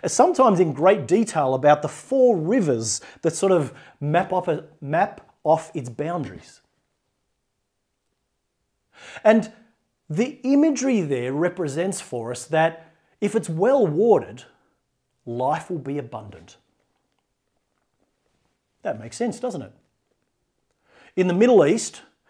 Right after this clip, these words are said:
where God's people Israel lived, water was essential to life. And so it's no surprise that again in the New Testament, this metaphor is picked up.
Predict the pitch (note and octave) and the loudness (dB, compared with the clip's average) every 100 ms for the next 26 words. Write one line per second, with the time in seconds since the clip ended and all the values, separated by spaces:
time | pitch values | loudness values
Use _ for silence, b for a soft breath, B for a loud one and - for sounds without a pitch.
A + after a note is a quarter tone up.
0 | b D3 E3 E3 C#3+ B2 F#3+ G#3 - - | b 0 4 4 0 0 2 2 -2 -4
1 | F#3+ E3+ E3 - A#3+ C4+ G3 E3 C3+ B2+ | -4 -4 -8 -4 0 0 2 0 0 -4
2 | G#2+ G#2 A2 E3+ - - _ _ _ _ | -8 -10 -12 -12 -18 -20 _ _ _ _
3 | _ _ _ _ _ B2 E3 B3 C#4 G#3 | _ _ _ _ _ -6 2 6 6 6
4 | E3+ D3+ - - - C#4+ C4+ B2 - F#3 | 2 0 -4 -4 0 0 0 -8 -4 -4
5 | G#3+ B3+ A#2 - - _ _ _ _ _ | -4 -6 -10 -14 -20 _ _ _ _ _
6 | _ _ _ _ _ _ _ B B B | _ _ _ _ _ _ _ B B B
7 | B G#3+ - C4 B3 C4+ E4+ - A3+ - | B 0 2 0 4 4 4 0 -4 -2
8 | C4 C4 E3+ F#3 F#3+ G#3 C4 C4+ G#3 F#3 | 4 4 4 4 2 2 2 2 2 2
9 | G#3+ D4+ - E3+ C#3+ - C3+ C#3+ F#3 E3 | 2 2 0 -6 -6 -8 -8 -6 -8 -6
10 | E3+ F3+ B3 C4+ - B2+ D3 D3 G#3+ - | -6 -2 0 0 -2 -6 -6 -8 -18 -16
11 | F#3+ C#3 - | -16 -16 -18